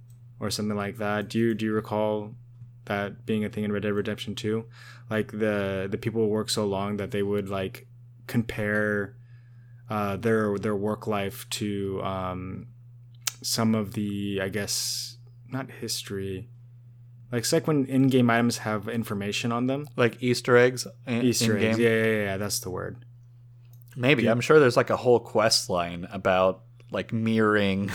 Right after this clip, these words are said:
Speaker 2: <laughs> the terrible life of a
Speaker 1: Yeah.
Speaker 2: Rockstar
Speaker 1: I'm,
Speaker 2: employee.
Speaker 1: I'm sure you'll find it because you did for Control, which, by the way, guys, uh, Quinn and I finally beat Control, so sometime
Speaker 2: We'll, we'll talk
Speaker 1: soon.
Speaker 2: about that a little bit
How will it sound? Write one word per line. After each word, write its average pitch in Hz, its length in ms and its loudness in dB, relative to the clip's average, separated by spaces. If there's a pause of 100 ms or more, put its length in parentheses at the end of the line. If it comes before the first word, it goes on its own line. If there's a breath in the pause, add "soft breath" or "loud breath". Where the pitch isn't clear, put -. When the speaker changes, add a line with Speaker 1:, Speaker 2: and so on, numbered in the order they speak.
(140 loud breath)
Speaker 2:
<laughs> - 180 -20
the 110 100 -4
terrible 113 400 4
life 120 360 2
of 104 180 -2
a 110 80 0
Speaker 1:
Yeah. 107 200 -2
Speaker 2:
Rockstar 101 240 0
Speaker 1:
I'm, 104 60 -2
Speaker 2:
employee. 135 380 6
Speaker 1:
I'm 147 120 6
sure 185 280 8
you'll 139 200 8
find 101 340 -2
it 98 220 -4
because 113 260 -4
you 113 80 0
did 127 220 2
for 110 100 -6
Control, 95 680 -6 (100)
which, 127 240 2
by 143 160 12
the 143 120 12
way, 135 160 10
guys, 98 520 -2
uh, 104 300 -2
Quinn 123 220 0
and 117 100 2
I 113 80 2
finally 113 280 0
beat 110 200 -2
Control, 101 520 -4
so 98 520 -6 (380 soft breath)
sometime 120 280 4
Speaker 2:
We'll, 165 100 10
we'll 175 80 8
talk 208 220 10
Speaker 1:
soon. 190 60 0
Speaker 2:
about 156 240 8
that 127 120 8
a 117 60 6
little 113 200 6
bit 101 260 2